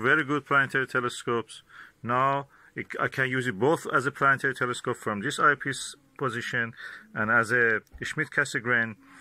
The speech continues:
uh, short focal length with this one. Let me attach, uh, eyepiece and eyepiece holder to this and diagonal. This is a Baader, Baader Planetarium, um, two inch, uh, um,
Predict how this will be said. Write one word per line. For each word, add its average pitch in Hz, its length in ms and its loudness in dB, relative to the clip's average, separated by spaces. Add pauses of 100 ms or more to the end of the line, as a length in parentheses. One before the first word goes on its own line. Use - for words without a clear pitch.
(320)
uh, 101 440 0
short 160 360 0
focal 107 380 -4
length 90 420 -2 (340)
with 98 180 -6
this - 280 -6
one. 80 140 -10 (600)
Let 139 260 -2
me 151 140 0
attach, 127 580 -2
uh, 113 380 -2
eyepiece 120 500 -4
and 95 180 -4
eyepiece 95 300 -6
holder 87 280 -8
to - 120 -16
this - 400 -14 (460)
and 98 120 -10
diagonal. 87 440 -10 (520)
This 127 140 0
is 127 160 -2
a 120 60 2
Baader, 110 640 2 (140)
Baader 120 360 2
Planetarium, 110 880 0
um, 95 480 -2
two 110 220 -4
inch, 101 320 -2
uh, 92 200 0 (840)
um, 87 540 -6